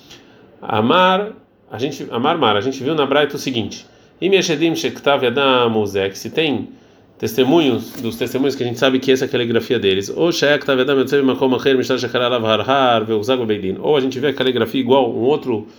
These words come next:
contrato que também reclamaram e o tribunal validou, enemanim, a gente não acredita nos segundos testemunhos.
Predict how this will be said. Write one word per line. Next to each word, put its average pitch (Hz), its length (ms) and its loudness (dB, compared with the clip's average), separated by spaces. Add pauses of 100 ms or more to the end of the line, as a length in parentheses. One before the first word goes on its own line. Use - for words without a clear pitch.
(300)
contrato 120 600 0 (400)
que 117 120 -12
também 123 460 2 (100)
reclamaram 120 640 0
e 120 60 -4
o 110 40 -4
tribunal 120 440 0
validou, 104 640 -2 (300)
enemanim, 208 500 2
a 147 60 2
gente 135 200 -4
não 147 80 0
acredita 151 400 -6
nos 151 140 -6
segundos 139 280 -4
testemunhos. 139 680 0